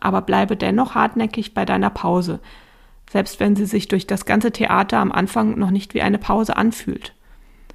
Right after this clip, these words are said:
Gewöhne dein Kind langsam, aber liebevoll daran.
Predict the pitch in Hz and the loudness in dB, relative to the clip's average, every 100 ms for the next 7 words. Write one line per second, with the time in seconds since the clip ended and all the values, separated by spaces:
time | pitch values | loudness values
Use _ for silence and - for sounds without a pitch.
0 | - - - _ - 190 202 247 247 202 | -20 -20 -20 _ -4 0 4 4 4 4
1 | 196 233 214 190 185 208 202 175 180 190 | 0 2 2 2 2 2 2 0 0 0
2 | 196 214 190 - 165 - - 196 | 2 4 2 0 -6 -6 -6 -8